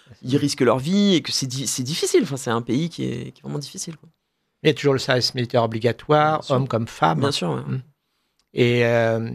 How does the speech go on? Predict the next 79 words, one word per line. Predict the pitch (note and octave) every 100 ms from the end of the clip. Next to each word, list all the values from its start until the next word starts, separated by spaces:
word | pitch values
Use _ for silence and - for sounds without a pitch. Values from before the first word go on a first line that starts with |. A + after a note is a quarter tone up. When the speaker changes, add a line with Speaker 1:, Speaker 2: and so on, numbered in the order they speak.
| C3
Speaker 2:
alors | A#2 A#2+
vos | C#3+ D3+
enfants, | C#3+ - D3+
par | D#3 B2
rapport | B2 A2+
à | A#2
ça, | - D3 D3
non, | C3 C#3
ils | C#3
sont | G#2 A2
pas | -
encore | A2+ - A#2 A2
conscients, | - A2+ - - B2+ C#3 C3+
euh, | A#2+ A#2+
Israël, | A2+ - A#2+ B2
c'est, | - A2+ A2
c'est | -
lointain, | A2+ A2+ A#2 C3+ D3
vous | D3 B2+
leur | A2
en | A2
parlez ? | A2+ -
Speaker 1:
Ouais, | -
je | C3+
pense | B2 -
que |
c'est | B2+
très | B2 -
Speaker 2:
Ils | A#2
sont |
venus | C#3+
Speaker 1:
lointain, | D3+ D3
ouais. |
Speaker 2:
avec | D#3
vous | D3+ F#3+ G#3+ D#3+ D3
ou | C#3+
Speaker 1:
Euh, | D3
non, | F#3+ G3+
Speaker 2:
non, | G3
Speaker 1:
non, |
non, | D#3+
Speaker 2:
ils |
étaient | C3
Speaker 1:
alors, | A#2
Speaker 2:
pas | A#2
Speaker 1:
euh, | C#3
non, | D3+
Speaker 2:
encore | D3 D3
Speaker 1:
pas |
Speaker 2:
nés, | E3
Speaker 1:
encore. | A#2
Non, |
Speaker 2:
peut-être | B2
Speaker 1:
non, | C3
je | C#3
Speaker 2:
qu'ils | A#2+
Speaker 1:
les |
ai | C#3
pas | C#3
Speaker 2:
n'étaient | B2
pas |
Speaker 1:
emmenés, | B2+
Speaker 2:
encore | C#3+
Speaker 1:
j'ai | A#2
Speaker 2:
nés. | C3
Speaker 1:
pas | C3
eu |
Speaker 2:
C'est | C3+
Speaker 1:
l'occasion | B2+ A#2+
Speaker 2:
trop | B2+
Speaker 1:
de |
les | B2+
Speaker 2:
petit, | A#2+
Speaker 1:
emmener, | D3+
mais | G3
Speaker 2:
peut-être. | C3
Speaker 1:
j'ai, | A#2
j'aimerais | A#2+ A2 A#2
bien, | D3 F3